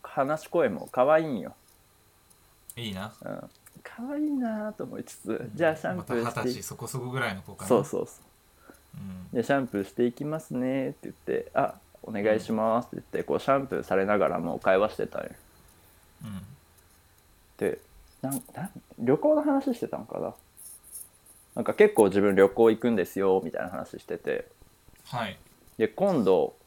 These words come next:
Speaker 1: 海外旅行行こうと思ってるんですよ」みたいな話になって。で、
Speaker 2: うん。
Speaker 1: その時ぐらいに一瞬手が止まっ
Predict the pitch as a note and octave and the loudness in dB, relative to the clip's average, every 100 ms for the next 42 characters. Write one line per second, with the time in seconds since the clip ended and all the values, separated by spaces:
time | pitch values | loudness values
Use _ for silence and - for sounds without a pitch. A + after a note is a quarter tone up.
0 | _ _ _ _ _ _ - A2+ A#2+ B2 | _ _ _ _ _ _ 0 2 4 2
1 | B2+ A2 F#2+ - G2+ G#2 G2 G2+ G2+ G2 | 2 0 0 0 -4 -2 -6 -6 -6 -6
2 | F#2 F#2+ G2+ G2 F#2 A1 - - - F2+ | -6 -6 -2 -2 -2 -6 -14 -16 -16 -18
3 | - - - _ _ _ _ _ _ _ | -16 -16 -16 _ _ _ _ _ _ _
4 | _ E3+ G3+ F#3+ G#3 G#3 G#3+ F#3+ G3+ E3+ | _ -2 2 2 4 4 4 4 6 6
5 | A#2+ - D#3+ - G#3 G#3 A3 G#2+ - G#2 | 4 0 -2 -2 -2 2 4 4 2 2